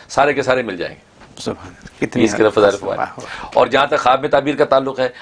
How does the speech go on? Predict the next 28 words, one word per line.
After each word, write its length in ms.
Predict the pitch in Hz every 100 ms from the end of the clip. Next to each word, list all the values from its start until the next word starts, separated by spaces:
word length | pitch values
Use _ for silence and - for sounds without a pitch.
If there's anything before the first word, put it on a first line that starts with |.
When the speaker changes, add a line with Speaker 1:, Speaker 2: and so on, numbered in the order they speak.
| -
Speaker 1:
अगर 140 | 139 151
ये 160 | 151
नाम 220 | 135 135
लिखा 260 | 123 131 139
हुआ 100 | 131
देखा 360 | 120 117 117 - - -
या 140 | 120
सुना, 360 | 123 139 131 98 _ _ _ 165
इसका 240 | 160 147
मतलब 260 | 127 135 135
है 80 |
कि 60 | 135 135
अल्लाह 220 | 143 156
तबारक 400 | 143 127 131 127
व 60 |
ताला 280 | 117 117 120
जो 160 | 107 117
है, 100 | 117 - -
इसको 280 | 139 - 143
जो 140 | 120 123
है, 60 |
वो 260 | 120 131 131
मुख्तलिफ 360 | 123 - 170 139
तरह 160 | 127
की 140 | 123 120
बुरी 260 | 113 143
आदत 380 | 156 120 117 131
से 240 | - 123